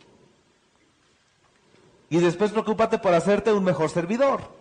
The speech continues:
Que este entrenamiento sea mejor que el anterior. Que este mes seas mejor servidor que el mes pasado.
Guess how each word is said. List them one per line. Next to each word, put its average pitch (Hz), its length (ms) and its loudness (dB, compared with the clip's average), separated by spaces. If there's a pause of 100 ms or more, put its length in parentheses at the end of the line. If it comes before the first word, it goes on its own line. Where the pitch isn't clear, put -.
(2500)
Que 214 320 4
este 254 180 2
entrenamiento 233 600 2
sea 233 180 2
mejor 220 280 0
que 226 80 0
el 196 80 4
anterior. 160 600 0 (2000)
Que 196 260 4
este 254 220 2
mes 240 200 2
seas 240 180 2
mejor 214 280 2
servidor 214 480 0
que 208 80 0
el 180 60 0
mes 185 160 -2
pasado. 156 480 -2